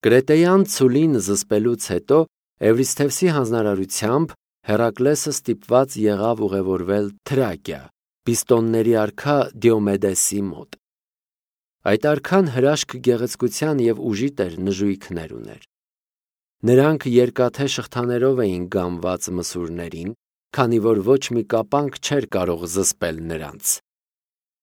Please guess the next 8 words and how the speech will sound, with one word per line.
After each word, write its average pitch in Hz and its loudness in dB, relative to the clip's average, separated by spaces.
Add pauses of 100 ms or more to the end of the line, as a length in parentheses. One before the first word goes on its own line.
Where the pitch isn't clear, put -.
(600)
Դիոմեդես 127 6
արքան 151 0
այդ 131 0
ձիերին 117 0
մարդկային 127 -2
մսով 104 -6
էր 80 -16
կերակրում։ 82 -12